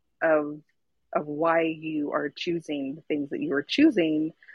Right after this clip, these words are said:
that are putting you in the place that you are. Because we do create our own realities, and it's not that you're just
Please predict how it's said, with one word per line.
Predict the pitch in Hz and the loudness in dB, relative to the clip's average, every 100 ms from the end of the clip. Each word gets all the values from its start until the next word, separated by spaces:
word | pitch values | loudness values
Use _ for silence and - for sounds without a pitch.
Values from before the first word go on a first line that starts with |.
| - - - | -20 -20 0
that | 156 175 | 4 6
are | 165 - | 6 4
putting | 339 349 320 170 | 2 4 4 0
you | 156 151 151 151 151 _ _ _ _ _ _ _ - | -4 -4 -4 -4 -8 _ _ _ _ _ _ _ 0
in | 175 165 | 2 2
the | 160 | -2
place | - 185 165 151 - - - _ - _ _ _ - | -2 0 0 0 -8 -20 -20 _ -20 _ _ _ -2
that | 147 151 | 4 4
you | 151 147 - | 2 -4 4
are. | 165 123 - - - _ _ _ _ _ _ _ | 4 4 0 -10 -16 _ _ _ _ _ _ _
Because | 175 180 156 151 - _ | -4 2 2 2 -4 _
we | 175 165 156 - - | -2 0 -2 -8 0
do | 180 175 165 160 156 - _ _ _ | 4 4 4 0 -4 -12 _ _ _
create | 185 151 147 139 - _ _ | -4 -2 -2 -2 -6 _ _
our | 165 147 139 | -6 -4 -4
own | 131 147 | -6 -4
realities, | 143 196 220 180 143 139 | 4 6 6 2 -2 -2
and | 147 | -4
it's | 147 - | -4 -4
not | 180 190 | -4 -4
that | 156 - | -4 -4
you're | 160 | -4
just | 151 151 - | -2 -2 -4